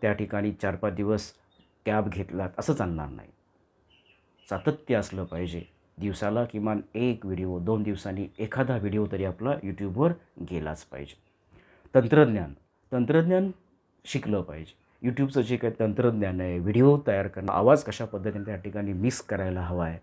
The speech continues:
या गोष्टी आपण शिकून घेतल्या पाहिजेत. नंतर आपलं उद्दिष्ट काय आहे, आपण YouTube चॅनेल का करतोय? नुसतंच कोणत्या तरी बाबीची आपल्याला माहिती मिळाली नाही, आपण त्या ठिकाणी YouTube-वरती अपलोड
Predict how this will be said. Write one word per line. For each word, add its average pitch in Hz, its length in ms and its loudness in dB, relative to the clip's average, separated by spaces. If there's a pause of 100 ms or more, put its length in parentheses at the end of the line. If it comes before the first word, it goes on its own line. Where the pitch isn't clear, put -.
(420)
या 147 120 8
गोष्टी 131 320 0
आपण 117 220 -4
शिकून 92 340 -8
घेतल्या 82 340 -10
पाहिजेत. 69 400 -12 (880)
नंतर 104 380 -2 (140)
आपलं 143 280 0
उद्दिष्ट 135 440 2
काय 80 320 0
आहे, 73 220 -8 (100)
आपण 165 200 4
YouTube 170 240 2
चॅनेल 160 240 0
का 165 200 -2
करतोय? 104 440 -6 (560)
नुसतंच 160 400 2 (1000)
कोणत्या 127 320 6
तरी 123 240 6 (240)
बाबीची 113 480 4
आपल्याला 113 300 2
माहिती 107 300 0
मिळाली 117 280 4
नाही, 120 120 4
आपण 107 280 0
त्या 104 160 0
ठिकाणी 107 480 -2 (240)
YouTube-वरती 107 580 -2
अपलोड 107 400 2